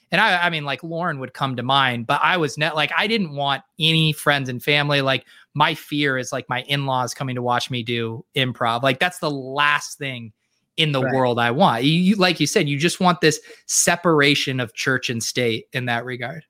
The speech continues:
Speaker 2: And that's what made me think of Facebook and Twitter, like, the difference. Like, Facebook is, like, your friends from high school and college or something, you know, or your parents' friends, and, like, your, you know what I mean? Like, your grandma <laughs> follows you or something.
Speaker 1: Yeah.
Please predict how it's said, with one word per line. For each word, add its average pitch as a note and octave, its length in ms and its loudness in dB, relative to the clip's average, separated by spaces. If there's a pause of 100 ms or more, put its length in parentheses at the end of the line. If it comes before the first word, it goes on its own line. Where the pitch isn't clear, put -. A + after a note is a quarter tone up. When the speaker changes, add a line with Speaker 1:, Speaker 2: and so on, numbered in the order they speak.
(240)
Speaker 2:
And D3+ 100 0
that's F3+ 160 4
what F#3 100 2
made F3+ 140 2
me D3+ 100 0
think E3 220 -2
of C3+ 100 -4
Facebook D3 680 -2
and A#2+ 340 -6
Twitter, C3 460 -2 (400)
like, B2 140 -6
the B2+ 60 -6
difference. B2 580 -6 (360)
Like, C#3+ 120 -4
Facebook G#3 500 2
is, D#3+ 140 0
like, E3 200 0
your D3 80 -2
friends D3 340 -2
from A#2 440 -8
high C3 140 -6
school G#2 340 -10
and G#2 100 -14 (140)
college A2 380 -6
or G2+ 80 -12
something, G2+ 420 -18
you A2 60 -14
know, A2 120 -8
or B2 60 -6
your A2+ 140 -8
parents' A#2+ 360 -8
friends, G#2+ 380 -16
and, G#2 140 -14 (320)
like, C#3 120 0
your, D#3+ 200 2 (340)
you D#3 100 -4
know E3 140 4
what D#3+ 60 2
I D3+ 60 0
mean? D#3+ 180 2
Like, C#3+ 180 -2
your C3+ 80 -2
grandma C#3+ 340 2
<laughs> - 0 -
follows B2 440 0
you A#2 120 0
or B2 80 -2
something. A#2+ 540 -2 (320)
Speaker 1:
Yeah. A2 280 -4